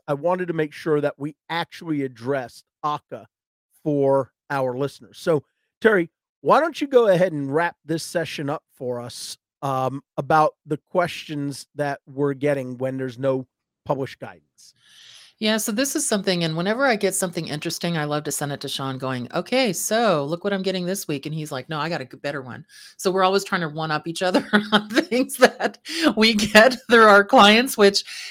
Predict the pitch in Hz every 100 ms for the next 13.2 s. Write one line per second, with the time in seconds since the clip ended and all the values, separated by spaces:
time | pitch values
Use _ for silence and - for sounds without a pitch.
0 | - 185 - 190 185 - 175 160 175 165
1 | 139 127 147 147 - 117 113 131 - 156
2 | - 165 180 202 - 165 160 156 - -
3 | 170 175 185 196 185 180 170 170 - 160
4 | 156 151 143 - 160 143 147 143 147 170
5 | - 156 151 151 - 131 131 127 156 185
6 | 185 226 - 165 - 139 - 143 143 -
7 | - - - 302 240 240 - 254 339 247
8 | 233 214 220 160 208 180 170 135 151 147
9 | 175 214 226 202 190 - 180 202 185 -
10 | 190 208 262 247 - - 185 208 208 247
11 | 247 254 240 208 190 180 170 170 - 135
12 | 123 120 151 160 160 - 156 156 160 160
13 | 160